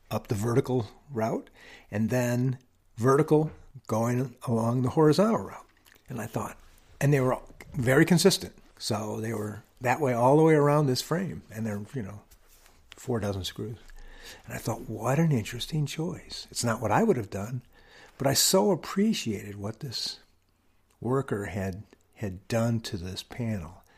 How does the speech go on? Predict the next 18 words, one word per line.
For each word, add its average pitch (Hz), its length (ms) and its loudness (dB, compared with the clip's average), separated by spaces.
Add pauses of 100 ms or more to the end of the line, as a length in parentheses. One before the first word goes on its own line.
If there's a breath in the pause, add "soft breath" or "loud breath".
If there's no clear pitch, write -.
(320 loud breath)
He'd 120 160 0
taken 147 280 6
the 147 80 4
time 101 560 -2 (1500 loud breath)
to 151 120 -2
make 110 320 -2
it 117 280 -2 (260)
right. 101 500 -8 (140)
To - 100 -4
me, 185 300 10
there's 151 240 8
a 165 40 8
sense 147 340 2
of 131 80 -2
tranquility 127 880 0 (380 loud breath)
in 127 180 -2
that 107 400 -6
compared 120 400 0